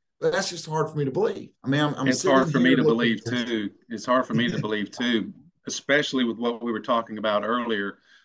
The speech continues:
Speaker 2: with these, these fleet units that we're building gross amounts of for, you know, several different customers in our industry.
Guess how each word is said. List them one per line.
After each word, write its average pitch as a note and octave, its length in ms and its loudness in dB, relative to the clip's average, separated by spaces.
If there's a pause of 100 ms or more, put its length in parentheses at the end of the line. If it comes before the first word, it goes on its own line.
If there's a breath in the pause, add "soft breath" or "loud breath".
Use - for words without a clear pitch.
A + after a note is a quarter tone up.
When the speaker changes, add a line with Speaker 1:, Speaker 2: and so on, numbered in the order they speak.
(180 soft breath)
Speaker 2:
with G#2 180 -4
these, A2 320 0
these G#2+ 220 -2
fleet B2+ 400 2
units G#2+ 380 -2
that G#2 180 -2
we're G#2 120 -2
building G2+ 600 0
gross A#2+ 480 2
amounts A2 580 -4
of G2 320 -6
for, G#2 440 -4
you A#2 140 -6
know, G2+ 200 -4
several C3 400 -2
different A2 400 -4 (460)
customers A2+ 640 -4
in A2 120 -4
our G#2+ 100 0
industry. G#2+ 560 -2